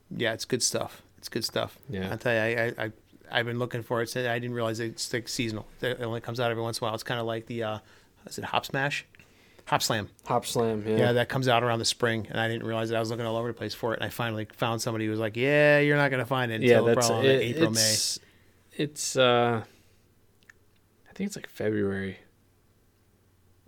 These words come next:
Speaker 2: It, it's, it's still the winter
Speaker 1: Yeah.
Speaker 2: when, when I have it, but
Speaker 1: All right. Yeah, I'll have to look, keep an eye out for
Speaker 2: Oh,
Speaker 1: it. But,
Speaker 2: man,
Speaker 1: uh,
Speaker 2: that
Speaker 1: yeah,
Speaker 2: is so
Speaker 1: it's,
Speaker 2: good.
Speaker 1: this kind of stuff is seasonal. But, yeah, I'm looking forward to it. So, and I can almost taste it.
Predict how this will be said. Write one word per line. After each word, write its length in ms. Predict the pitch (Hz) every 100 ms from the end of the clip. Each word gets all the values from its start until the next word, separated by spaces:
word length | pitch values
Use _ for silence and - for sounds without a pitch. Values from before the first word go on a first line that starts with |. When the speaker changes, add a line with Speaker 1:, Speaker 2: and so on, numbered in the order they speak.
| -
Speaker 2:
It, 240 | 127 110
it's, 380 | 131 143 - -
it's 240 | - 120
still 340 | - - 175 151
the 80 | 110
winter 400 | 117 104 101 - - -
Speaker 1:
Yeah. 220 | 110 107
Speaker 2:
when, 140 | 107
when 100 | 101
I 80 | 101
have 240 | 104 107 101
it, 140 | 98
but 140 | 104 104
Speaker 1:
All 80 | 131
right. 200 | 107 107 -
Yeah, 100 | - 110
I'll 40 |
have 80 | 110
to 80 | 110
look, 160 | 110 -
keep 180 | 113
an 80 | 107
eye 120 | 104
out 160 | 104 101
for 140 | 107
Speaker 2:
Oh, 40 | 101
Speaker 1:
it. 100 | 98
But, 260 | 101 98
Speaker 2:
man, 100 | 101 101
Speaker 1:
uh, 40 |
Speaker 2:
that 100 | 107
Speaker 1:
yeah, 160 | 165 117
Speaker 2:
is 60 |
so 60 | 113
Speaker 1:
it's, 120 | 101
Speaker 2:
good. 240 | 101 107
Speaker 1:
this 120 | 131 -
kind 140 | 131
of 60 | 123
stuff 220 | 120 117
is 80 | 113
seasonal. 300 | 131 127 104
But, 160 | 117
yeah, 240 | 117 117 110
I'm 100 | 117
looking 220 | 120 107
forward 280 | - 110 104
to 100 | 107
it. 100 | 107
So, 260 | - 113 104 - - - - _ _ -
and 160 | 120 120
I 80 |
can 140 | 110 120
almost 320 | 117 104 -
taste 300 | - 113 -
it. 140 | 113